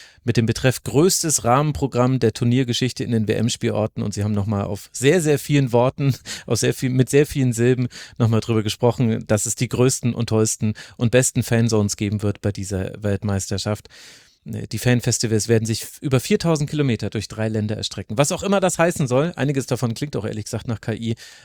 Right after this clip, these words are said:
aber daran hat man sich ja auch schon <laughs> gewohnt bei so Presseaussendungen. Ich würde sagen, hier machen wir mal einen ersten Strich, denn es wird ja noch weitere von diesen W-M-Panel-Sendungen, äh, geben. Ich danke euch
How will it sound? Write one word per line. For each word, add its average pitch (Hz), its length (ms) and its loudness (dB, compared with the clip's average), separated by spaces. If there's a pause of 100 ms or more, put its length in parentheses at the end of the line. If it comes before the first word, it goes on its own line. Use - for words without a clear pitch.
aber 101 300 0 (220)
daran 104 200 0
hat 104 120 -2
man 104 100 0
sich 110 140 -2
ja 110 100 4
auch 107 100 2
schon 98 200 0
<laughs> 90 80 -10
gewohnt 151 400 4
bei 113 160 2
so 104 320 0
Presseaussendungen. 104 1120 0 (460)
Ich 139 160 2
würde 185 160 6
sagen, 156 320 2
hier 147 180 2
machen 151 320 2
wir 131 140 4
mal 123 380 2
einen 123 420 2 (100)
ersten 139 580 2
Strich, - 360 0
denn 139 180 2
es 135 140 -6
wird 147 100 4
ja 139 80 4
noch 117 160 0
weitere 117 340 2
von 113 200 0
diesen 113 420 -2
W-M-Panel-Sendungen, 107 1400 0
äh, 107 140 -6
geben. 110 320 -2
Ich 110 180 -6
danke 147 320 0
euch 131 320 0